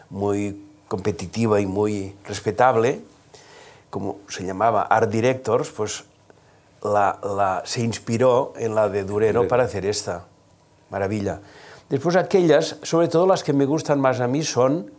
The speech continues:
Speaker 1: la, la, logotipos, porque digo que el diseño no nos pertenece ya, el concepto, el, el, el, la palabra, y, y tampoco nos corresponde, eh, tampoco nos pertenece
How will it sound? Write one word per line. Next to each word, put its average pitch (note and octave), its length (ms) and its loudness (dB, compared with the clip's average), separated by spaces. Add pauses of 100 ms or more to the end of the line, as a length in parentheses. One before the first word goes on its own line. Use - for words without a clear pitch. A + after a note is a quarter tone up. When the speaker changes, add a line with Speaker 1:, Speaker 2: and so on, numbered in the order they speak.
(680)
Speaker 1:
la, B2 200 2 (240)
la, A2+ 220 -4
logotipos, B2+ 640 2
porque - 400 -2 (2000)
digo C3+ 340 2
que C#3 120 4
el B2+ 140 2
diseño C3 360 0
no C3+ 100 4
nos B2 160 -2
pertenece G#2+ 600 -2
ya, G#2+ 320 0 (840)
el G2 140 -2
concepto, F#2+ 720 -2
el, F2 520 -12
el, E2+ 180 -16 (240)
el, - 280 -20
la - 80 -14
palabra, G2+ 600 -4 (640)
y, A#2+ 380 -2
y C3 120 2
tampoco D3 440 2
nos E3+ 200 2
corresponde, C#3 880 2
eh, A#2+ 340 0
tampoco C#3+ 340 0
nos D3+ 180 2
pertenece C3 680 0